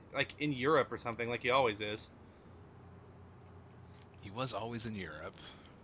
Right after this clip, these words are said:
Speaker 1: Yeah, so I, I, I was, I was gonna let you go first in case you picked that, but then I thought, well, I can't think of another one. I'm gonna do that one now.
Speaker 2: Yeah, I mean, the only thing I can think of right now, um, and, you know, I know, I know, like,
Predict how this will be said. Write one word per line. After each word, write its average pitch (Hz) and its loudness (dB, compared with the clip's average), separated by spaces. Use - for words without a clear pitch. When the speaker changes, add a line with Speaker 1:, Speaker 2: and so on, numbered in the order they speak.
Speaker 1:
Yeah, 233 10
so 220 10
I, 175 10
I, 208 12
I 220 10
was, 254 6
I 220 4
was 233 4
gonna 262 4
let 247 2
you 233 -6
go 240 8
first 165 2
in 185 4
case 190 6
you 180 -2
picked 185 4
that, 226 4
but 196 2
then 208 10
I 196 10
thought, 185 12
well, 175 10
I 180 12
can't 196 6
think 196 6
of 185 6
another 180 10
one. 139 6
I'm 151 6
gonna 139 6
do 123 4
that 139 8
one 107 0
now. 110 0
Speaker 2:
Yeah, 226 10
I 185 10
mean, 196 6
the 196 6
only 233 6
thing 190 8
I 175 10
can 147 6
think 143 6
of 110 4
right 113 6
now, 107 8
um, 101 4
and, 98 2
you 113 0
know, 92 4
I 113 8
know, 131 10
I 117 8
know, 120 6
like, 90 4